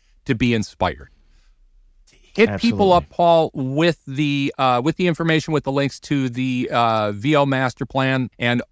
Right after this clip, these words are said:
Speaker 1: all your other good stuff as we head out here.
Speaker 2: I'll give you three quick links.
Speaker 1: Please do.
Speaker 2: V O freedom master plan dot com. It's all one, one U R L, V O freedom master plan dot com. Uh, the V O Pro, Pro community, you can find out more about that at V O pro dot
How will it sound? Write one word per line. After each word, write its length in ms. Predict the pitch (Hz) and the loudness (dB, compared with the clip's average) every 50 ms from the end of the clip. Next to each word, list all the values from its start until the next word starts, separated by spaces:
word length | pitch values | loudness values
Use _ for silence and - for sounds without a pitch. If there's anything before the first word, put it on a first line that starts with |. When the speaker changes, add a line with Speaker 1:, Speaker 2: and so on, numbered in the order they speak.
| _ | _
Speaker 1:
all 180 | - 185 185 190 | 4 4 4 4
your 160 | 180 165 156 | 4 4 2
other 180 | 151 135 139 120 | 2 2 0 -2
good 200 | 110 127 110 - | -2 -2 -4 -4
stuff 320 | - - 127 117 - - - | -2 0 2 2 0 -2 -2
as 260 | 131 113 110 107 - | -2 0 0 -2 -4
we 200 | 113 110 110 107 | -4 -4 -4 -4
head 280 | - - - 107 98 92 - - | -2 0 0 2 2 0 -2 -2
out 220 | - 95 90 87 - | 0 2 2 0 -2
here. 320 | - - - - - - _ _ _ _ _ _ _ | -4 -6 -6 -6 -8 -12 _ _ _ _ _ _ _
Speaker 2:
I'll 60 | 117 | -8
give 120 | 117 131 120 | -6 -4 -4
you 80 | 117 | -4
three 220 | - - 175 180 160 | -4 -4 -4 -4 -2
quick 280 | - - 165 139 - | -2 -2 -4 -2 -2
links. 160 | 139 127 110 | -2 0 2
Speaker 1:
Please 240 | 160 175 160 135 - | 4 4 4 2 0
do. 120 | - 95 - - | -6 -14 -10 -8
Speaker 2:
V 260 | 117 98 120 160 175 | -4 -2 0 2 2
O 100 | 170 165 | 2 0
freedom 380 | 143 - - 165 160 160 147 139 - | -2 -4 -4 -2 -2 0 -2 -2 -2
master 460 | 127 120 117 131 160 160 - - 151 | -4 -2 0 0 0 -2 -2 -4 -6
plan 460 | - - 147 143 143 143 147 143 135 | -4 -2 -2 -2 0 -2 -2 -2 -2
dot 220 | 117 107 104 - - | -2 -2 -2 -4 -4
com. 400 | - 113 123 139 156 170 170 - _ _ | -4 -4 -4 -4 -4 -6 -8 -10 _ _
It's 160 | - 98 - 107 | -18 -12 -8 -6
all 420 | 107 107 110 110 110 101 92 82 | -4 -2 -2 -2 -4 -6 -8 -8
one, 380 | 80 87 87 87 101 117 107 92 | -10 -8 -8 -6 -6 -6 -6 -4
one 200 | 92 113 135 127 | -4 -2 -2 0
U 160 | 123 135 135 | 0 0 0
R 140 | 127 120 104 | -2 -2 -2
L, 160 | 90 71 73 | -4 -4 -6
V 240 | 80 80 101 117 127 | -6 -4 -4 -2 -2
O 80 | 127 117 | -4 -4
freedom 320 | - - 131 120 110 107 | -6 -6 -6 -4 -2 -2
master 280 | 107 107 107 - - - | -2 -2 -4 -6 -8 -10
plan 280 | - 113 107 101 98 | -8 -6 -4 -4 -4
dot 200 | 92 92 90 90 | -2 -4 -4 -4
com. 360 | - - 104 107 127 143 139 - _ _ - - - - - _ | -4 -4 -4 -4 -4 -4 -6 -8 _ _ -20 -20 -20 -20 -16 _
Uh, 220 | - 92 92 92 95 | -6 -4 -4 -2 -4
the 80 | 101 | -4
V 180 | 98 120 131 127 | -4 -4 -4 -2
O 100 | 123 120 | -4 -4
Pro, 240 | 110 - 123 120 113 | -4 -6 -6 -6 -6
Pro 480 | - - - - - 135 127 120 117 113 | -8 -12 -18 -12 -8 -4 -4 -2 -4 -4
community, 540 | - - 113 110 117 139 147 156 151 156 | -4 -4 -2 0 0 0 0 0 0 -2
you 100 | 143 113 | -2 -4
can 100 | - 95 | -4 -6
find 220 | - - 110 110 110 | -4 -4 -2 -2 -2
out 120 | 104 92 | -2 -4
more 200 | - 104 98 98 | -4 -4 -4 -4
about 240 | 92 95 92 90 - | -4 -4 -6 -6 -4
that 260 | 104 101 101 101 - | -4 -4 -4 -4 -6
at 160 | - - - | -10 -14 -14
V 320 | 95 87 95 120 123 131 123 | -12 -10 -8 -6 -4 -4 -4
O 100 | 110 107 | -4 -4
pro 480 | - - - - 120 113 110 110 110 107 | -6 -10 -10 -6 -4 -4 -2 -2 -4 -6
dot 460 | - 110 87 104 92 95 95 - - | -8 -8 -4 -2 -2 -2 -2 -4 -8